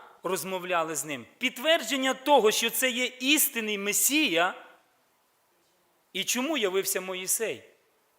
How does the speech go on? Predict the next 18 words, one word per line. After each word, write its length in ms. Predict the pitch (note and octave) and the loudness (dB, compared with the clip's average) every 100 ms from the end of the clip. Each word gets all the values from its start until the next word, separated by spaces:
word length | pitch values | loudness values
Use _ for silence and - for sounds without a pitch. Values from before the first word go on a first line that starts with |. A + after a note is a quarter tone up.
| _ | _
і 80 | C3+ | -12
явився 420 | C3+ C#3 C#3 - | -10 -8 -6 -6
Ілля? 340 | C3+ C3+ B2+ F2+ - | -8 -10 -10 -12 -18
Сьогодні 400 | - - G3 A#3 | -10 -6 -6 -6
вже 140 | A3+ F#3 | -8 -10
трошки 380 | - A3 - G#3 | -6 -6 -6 -6
нагадувалося. 840 | G3+ G3+ A#3+ C#3 B2 G2+ F#2 - _ _ _ _ _ _ _ _ | -6 -4 -4 -4 -12 -12 -16 -18 _ _ _ _ _ _ _ _
Давайте 340 | - A3 C#4 C4 | 0 4 4 2
подивимося 800 | A#3+ G#3+ B3 A3 A#3 G3+ F3+ - | -2 -2 -2 0 2 4 2 0
на 140 | F#3+ | -2
персону 500 | G3 G#3 - A#3 G3+ | -2 -4 -2 -4 -6
Моїсея, 640 | F#3+ F3+ E3+ - C#3 F#2+ G2 _ _ _ _ _ _ _ _ _ - - _ | -8 -8 -2 -2 -2 -8 -16 _ _ _ _ _ _ _ _ _ -20 -20 _
на 100 | C#3+ | -2
якого 380 | E3+ - A3+ F#3+ | 0 0 -2 -2
Бог 420 | C#3+ G#3+ G#3 - - _ _ _ _ _ _ _ | 0 0 0 -4 -20 _ _ _ _ _ _ _
поставив 760 | - F3 - A#3 A3 F3+ D3 - - | -4 -2 4 6 6 4 -2 -10 -14
велику 440 | B2+ F#3 A3 G#3 | -8 -6 -6 -8
відповідальність 880 | F#3 - F3 E3 E3+ F3+ D#3+ C3+ - | -10 -12 -12 -4 -2 -2 -4 -10 -12